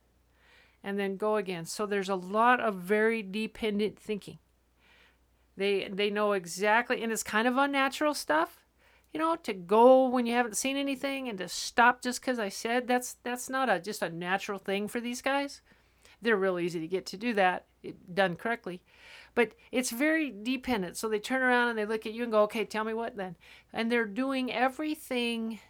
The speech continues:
the way that we want them to. And they get the retrieve out of it and they love it, right? They do love it.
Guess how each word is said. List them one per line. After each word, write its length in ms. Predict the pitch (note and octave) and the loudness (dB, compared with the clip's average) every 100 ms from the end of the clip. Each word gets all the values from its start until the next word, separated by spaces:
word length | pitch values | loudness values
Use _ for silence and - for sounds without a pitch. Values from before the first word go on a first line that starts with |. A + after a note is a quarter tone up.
| _ | _
the 100 | A#3 | -4
way 240 | A3 G#3+ | 0 0
that 160 | G#3 G#3 | 2 -2
we 140 | G#3+ | -2
want 320 | G3+ G3+ G3 - | -2 -2 -2 -4
them 180 | F3+ | -12
to. 360 | - - - - - _ _ _ _ _ - - - | -12 -12 -12 -14 -20 _ _ _ _ _ -20 -12 -2
And 120 | A#3+ | 2
they 80 | B3 | 2
get 200 | D#4 D#4 | 0 0
the 100 | C#4+ | -2
retrieve 420 | A#3 - A#3 B3 | -2 -4 -4 2
out 180 | B3 B3+ | 2 2
of 100 | C4 | 2
it 120 | C4+ | 0
and 160 | A3 G3 | -2 -4
they 60 | |
love 340 | F#3+ G#3 A3 F#3+ | -4 2 2 2
it, 260 | - - _ _ _ | -10 -20 _ _ _
right? 200 | F#3+ F#3+ | -10 -4
They 120 | A3 | -4
do 240 | G3+ B3 B3+ | 0 0 0
love 400 | G3 G3+ F#3+ - | 0 2 2 2
it. 200 | - | -14